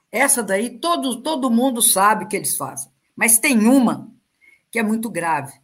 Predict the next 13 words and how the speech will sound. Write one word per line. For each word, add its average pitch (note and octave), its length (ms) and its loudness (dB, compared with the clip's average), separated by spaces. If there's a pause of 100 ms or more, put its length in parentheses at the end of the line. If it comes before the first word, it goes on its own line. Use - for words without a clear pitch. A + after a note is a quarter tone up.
(520)
Redução B3+ 1040 0
drástica G#3+ 840 2
de F3 160 -10
tributos. - 1120 -12 (880)
Queda C4+ 500 6
da A#3 220 6
base A#3 540 4
tributária, E3 840 -6 (120)
queda C4+ 420 4
da A#3 160 4
alíquota. E3 720 -6 (340)
Um D4+ 200 -2
governo, G3 760 -2